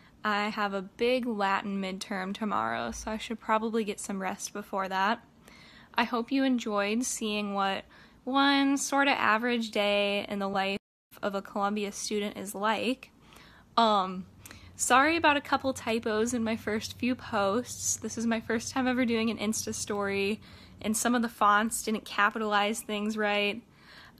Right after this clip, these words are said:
I don't know. Moral of the story is, um, make sure that you proofread things before, you know, like, applying to college, like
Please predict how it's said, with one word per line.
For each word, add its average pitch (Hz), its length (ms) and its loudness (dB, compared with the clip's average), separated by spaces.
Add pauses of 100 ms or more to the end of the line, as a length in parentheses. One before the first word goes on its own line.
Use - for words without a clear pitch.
I 240 140 10
don't 185 180 0
know. 175 260 0 (140)
Moral 302 400 6
of 285 80 2
the 262 80 2
story 196 440 0 (280)
is, 185 680 -4 (640)
um, 208 400 0 (240)
make 233 240 2
sure 285 260 0
that 262 160 0
you 220 100 -6
proofread 220 680 -2
things 190 420 -4
before, 196 800 -2
you 220 120 -2
know, 190 220 0
like, 190 180 -6
applying 220 440 -2
to 262 80 -4
college, 262 680 2
like 202 280 -4